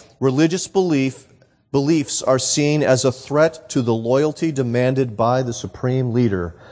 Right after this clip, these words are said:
So anyone holding these beliefs is secu-, severely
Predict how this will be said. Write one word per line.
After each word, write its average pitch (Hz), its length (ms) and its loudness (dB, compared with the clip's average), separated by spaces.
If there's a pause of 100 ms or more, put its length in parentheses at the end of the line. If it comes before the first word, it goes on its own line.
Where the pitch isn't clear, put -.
(120)
So 127 240 0
anyone 160 400 0
holding 147 480 -2
these 127 220 0
beliefs 107 580 0
is 117 320 0
secu-, - 500 -8
severely 104 720 -2